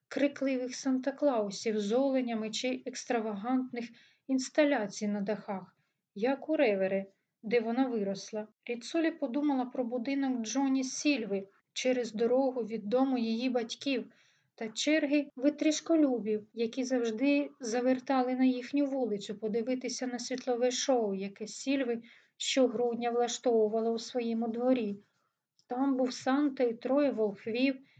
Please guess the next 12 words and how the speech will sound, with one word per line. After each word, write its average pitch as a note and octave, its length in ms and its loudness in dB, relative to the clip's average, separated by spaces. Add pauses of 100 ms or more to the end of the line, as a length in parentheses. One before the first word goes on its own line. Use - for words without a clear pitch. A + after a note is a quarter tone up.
(180)
і D#4 120 -2
ясла B3 480 0
з A#3 80 -2
Марією A#3 600 -2
та B3 80 -2
Ісусом, A3+ 800 -2 (460)
і C4 80 -2
стільки C#4+ 520 -2
тварин, B3+ 540 0
що - 240 -4
Ноїв B3+ 400 2
ковчег D4 540 2